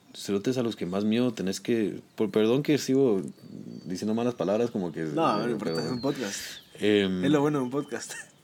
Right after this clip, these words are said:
Speaker 1: me di cuenta que a la mara a la que te, le tenés que tener miedo no es la mara que te, "¿Qué putas? ¿Cómo estás?".
Speaker 2: Ajá.
Speaker 1: No, esa mara, esa mara está insegura.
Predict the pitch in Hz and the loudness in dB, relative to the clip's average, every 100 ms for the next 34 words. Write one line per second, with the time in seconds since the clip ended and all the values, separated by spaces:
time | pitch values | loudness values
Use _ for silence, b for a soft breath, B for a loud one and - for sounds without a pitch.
0 | - - - 90 92 98 - 120 120 135 | -20 -20 -10 -4 -2 0 0 -2 0 -2
1 | - 107 92 - - - - _ - - | 0 -2 -2 -4 -16 -20 -20 _ -16 -8
2 | 92 95 120 123 - - 92 - 85 - | -4 0 2 0 -2 -4 -4 -2 -6 -6
3 | 98 90 92 95 110 107 101 98 101 104 | -6 -4 -2 0 0 0 0 0 -2 -2
4 | - - - B B B - - 151 139 | -4 -10 -12 B B B -12 -6 -4 -4
5 | - - 120 104 - 139 127 117 110 113 | -8 -8 -6 -8 -6 -4 -4 -4 -4 -2
6 | 117 110 104 92 - 104 104 104 87 95 | 0 2 0 -4 -4 -2 -2 -2 -4 -4
7 | 95 117 110 104 - 98 113 | 0 0 0 -2 0 0 0